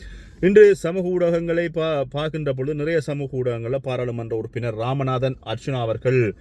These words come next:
நித்திரை கொண்ட ஒரு புகைப்படம் தொடர்ச்சியாக வல-, வெளியாகி கொண்டிருக்கிறது. அது மட்டும் இல்லாமல், ஒரு சில வீடியோ காட்சிகளும்,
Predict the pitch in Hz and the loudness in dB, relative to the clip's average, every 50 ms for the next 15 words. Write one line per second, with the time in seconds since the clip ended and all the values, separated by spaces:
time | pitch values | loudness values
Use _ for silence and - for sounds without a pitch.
0 | - - - - - - 120 127 123 - 143 147 135 131 127 123 123 131 123 113 | -16 -20 -20 -20 -12 -4 -4 -2 0 4 4 4 6 6 2 4 6 6 6 6
1 | 110 107 110 107 107 107 107 92 - 117 120 120 120 - 117 123 127 120 120 110 | 6 6 4 4 4 4 2 0 0 0 0 2 2 2 0 0 2 0 -2 -2
2 | 104 - 120 113 110 107 113 110 110 107 104 104 101 101 110 117 127 127 123 120 | 0 0 2 2 2 2 0 0 0 0 0 0 0 0 2 4 4 6 4 4
3 | 120 101 113 107 104 101 101 - 123 143 143 123 117 110 - 123 110 107 110 110 | 2 0 -2 -2 -2 -4 -4 -2 0 0 2 2 0 -2 -4 -4 -4 -2 -2 0
4 | 110 113 120 117 117 104 - - - - - - - 113 110 - 123 113 117 113 | 2 2 4 4 2 0 -2 -10 -20 -20 -10 -4 -4 -4 0 2 4 6 6 8
5 | 110 107 110 120 127 135 135 135 131 120 - 123 113 120 - 113 110 110 117 135 | 6 6 4 2 2 4 6 6 6 6 6 2 2 2 0 0 0 0 0 -2
6 | 139 | -4